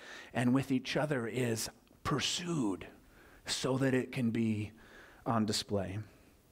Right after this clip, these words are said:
It's easy to, it's easy to read a passage like the one we read this morning and, and find it to be, uh, and interpret it to be very moralistic,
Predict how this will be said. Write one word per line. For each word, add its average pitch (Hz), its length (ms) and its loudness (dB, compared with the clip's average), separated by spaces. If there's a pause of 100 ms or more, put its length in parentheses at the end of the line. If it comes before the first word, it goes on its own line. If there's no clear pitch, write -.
(720)
It's 156 140 0
easy 190 240 6
to, 165 80 2 (160)
it's 156 220 2
easy 202 240 2
to 175 40 4
read 180 140 6
a 160 60 4
passage 160 480 0
like 156 220 4
the 156 60 -2
one 156 200 2
we 151 80 4
read 160 160 4
this 143 180 -6
morning 156 320 2
and, 127 160 2 (320)
and 127 160 2
find 175 240 2
it 165 80 0
to 160 120 2
be, 143 380 2
uh, 131 280 2
and 143 120 -2
interpret 170 440 0
it 165 160 -6
to 156 80 -4
be 151 160 -2
very 147 260 4
moralistic, 147 840 2